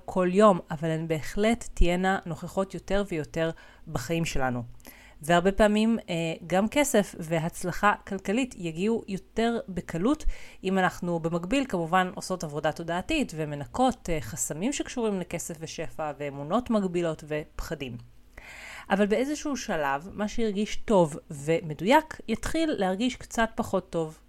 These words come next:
קצת פחות מדויק, ובמקביל יציג את עצמו רצון פנימי להמשיך הלאה לתחנה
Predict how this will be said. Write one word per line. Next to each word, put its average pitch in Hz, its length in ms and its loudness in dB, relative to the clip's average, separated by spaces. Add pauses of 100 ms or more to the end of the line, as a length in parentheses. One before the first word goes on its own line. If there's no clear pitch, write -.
קצת - 360 -4
פחות 175 320 -2
מדויק, 170 460 -4 (400)
ובמקביל 220 1080 0
יציג 208 420 -4
את 233 80 -2
עצמו 226 440 -2
רצון 226 460 -2
פנימי 165 460 -2 (280)
להמשיך 160 680 6
הלאה 175 300 6 (440)
לתחנה 196 640 0